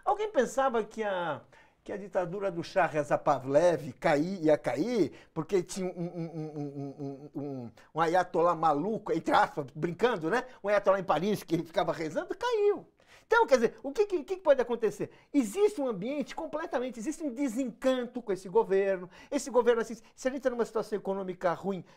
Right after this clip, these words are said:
as pessoas tão entendendo que ela vai piorar, que ela não vai melhorar. N-, não há nenhuma perspectiva de aumento, aumento do desemprego com essa taxa de juros, que não vai cair, porque o, os bancos não querem que caia.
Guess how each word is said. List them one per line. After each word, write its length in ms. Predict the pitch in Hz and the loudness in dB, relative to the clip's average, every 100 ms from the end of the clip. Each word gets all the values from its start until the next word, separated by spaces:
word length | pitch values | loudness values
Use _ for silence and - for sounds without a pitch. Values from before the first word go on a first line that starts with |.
| _ _ - 208 - | _ _ -16 -14 -6
as 180 | 220 220 | -4 -4
pessoas 240 | 226 240 | -6 -10
tão 160 | - 240 | -6 -6
entendendo 680 | 226 214 233 202 226 247 208 | -6 -4 -4 -2 -2 -2 -2
que 100 | 226 | 0
ela 140 | 208 | 2
vai 240 | 175 180 165 | 2 0 0
piorar, 760 | - 214 240 214 202 202 190 - _ _ _ - | -4 4 6 6 4 4 2 -6 _ _ _ 2
que 40 | |
ela 160 | 185 190 | 4 4
não 160 | 190 | 2
vai 220 | 160 165 156 | -2 -2 -2
melhorar. 680 | 175 208 208 190 190 - - _ 190 | 0 4 6 6 4 0 -18 _ -8
N-, 140 | 214 | -4
não 140 | 214 226 | 0 2
há 60 | |
nenhuma 260 | 220 254 262 | 2 2 2
perspectiva 580 | 247 226 214 214 220 202 | 2 0 -2 -6 -4 2
de 120 | 196 | 4
aumento, 360 | 190 196 190 202 | 2 0 -4 0
aumento 280 | 196 208 196 | 0 0 -8
do 60 | |
desemprego 480 | 156 185 175 202 180 | -6 -6 -2 -2 0
com 80 | 190 | -2
essa 180 | 185 180 | -2 0
taxa 300 | 180 170 175 | -2 -2 -6
de 100 | 196 | -6
juros, 320 | 175 254 - - | -4 -4 -6 -2
que 100 | 311 | 4
não 240 | 311 285 214 | 8 8 8
vai 200 | 190 190 | 4 6
cair, 440 | 269 262 269 285 | 6 4 4 0
porque 260 | - 175 202 | 0 4 6
o, 160 | 180 180 | 4 2
os 120 | 165 | 0
bancos 300 | 175 175 170 | 0 0 -2
não 120 | 170 | -4
querem 280 | 170 151 175 | -2 -4 -4
que 140 | 285 | -10
caia. 420 | - 254 240 233 | 0 0 2 -2